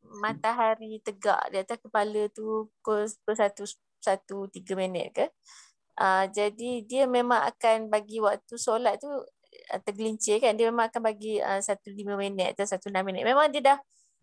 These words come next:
uh, sama juga dengan subuh. Kalau subuh tu, kalau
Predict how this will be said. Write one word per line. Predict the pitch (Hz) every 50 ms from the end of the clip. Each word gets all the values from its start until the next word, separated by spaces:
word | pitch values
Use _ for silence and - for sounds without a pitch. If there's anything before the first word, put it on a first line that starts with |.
| _ _ _ _ _ _ - -
uh, | 240 233 226 226 220 202 220 -
sama | - - 294 - 330 320
juga | 247 262 269 247 -
dengan | 233 233 247
subuh. | 269 262 - 277 254 226 185 196 202 277 285 - - _ _
Kalau | - 247 247 262 262 269
subuh | - 285 277 247 233 262 311 320 302 311 302
tu, | - 190 311 339 392 403 _ _ _ _ _ _ _ _ _
kalau | - 240 240 247